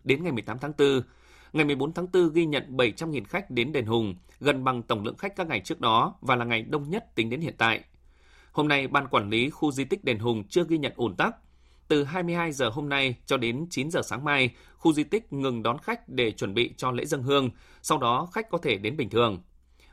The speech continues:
Ban quản lý cùng với các đơn vị liên quan đã chuẩn bị phương án ứng phó như phối hợp với công an, lập nhiều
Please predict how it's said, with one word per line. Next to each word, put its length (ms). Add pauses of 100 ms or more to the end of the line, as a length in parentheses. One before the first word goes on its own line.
Ban 160
quản 180
lý 360
cùng 200
với 120
các 140
đơn 120
vị 140
liên 200
quan 260
đã 100
chuẩn 220
bị 140
phương 260
án 260
ứng 180
phó 400 (180)
như 180
phối 180
hợp 180
với 100
công 260
an, 260 (100)
lập 260
nhiều 200